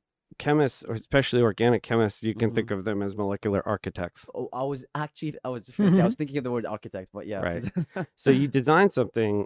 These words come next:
Speaker 1: on,
Speaker 2: Yeah.
Speaker 1: on paper, right?
Speaker 2: Yeah.
Speaker 1: So, um, you use, uh, a s-,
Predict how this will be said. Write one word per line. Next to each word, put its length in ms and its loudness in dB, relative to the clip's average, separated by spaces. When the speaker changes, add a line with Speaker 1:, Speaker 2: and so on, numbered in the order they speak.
Speaker 1:
on, 260 0
Speaker 2:
Yeah. 300 -16
Speaker 1:
on 180 0
paper, 680 -2
right? 260 0
Speaker 2:
Yeah. 60 -8
Speaker 1:
So, 460 2
um, 340 2
you 120 0
use, 480 4
uh, 280 -2
a 60 -8
s-, 200 -10